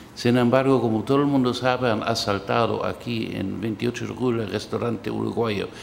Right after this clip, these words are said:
ya dos veces en lo que va del año, y acaban de asaltar Starbucks a las ocho de la noche con metracas en Conquistadores, ¿ya? A donde se llevaron a todo el mundo,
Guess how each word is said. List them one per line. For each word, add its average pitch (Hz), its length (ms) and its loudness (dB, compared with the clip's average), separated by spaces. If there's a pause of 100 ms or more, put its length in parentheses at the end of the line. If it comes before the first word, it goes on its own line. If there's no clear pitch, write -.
(160)
ya 104 140 4
dos 120 260 2
veces 113 440 0
en 101 160 -4
lo 104 80 -4
que 104 100 -8
va 101 140 -2
del 110 200 0
año, 95 360 -4 (440)
y - 60 -4
acaban 117 380 0
de 120 80 2
asaltar 117 560 0
Starbucks 120 720 -2
a 107 80 2
las 110 280 0
ocho 156 340 0
de 127 140 0
la - 180 -2
noche 90 420 -6 (380)
con 107 180 0
metracas 120 720 -4
en 120 180 4
Conquistadores, 113 1120 -4 (500)
¿ya? 110 260 -2
A 101 60 0
donde 107 300 2
se 120 260 2
llevaron 127 400 2
a 127 120 0
todo 170 260 4
el 165 80 4
mundo, 160 420 0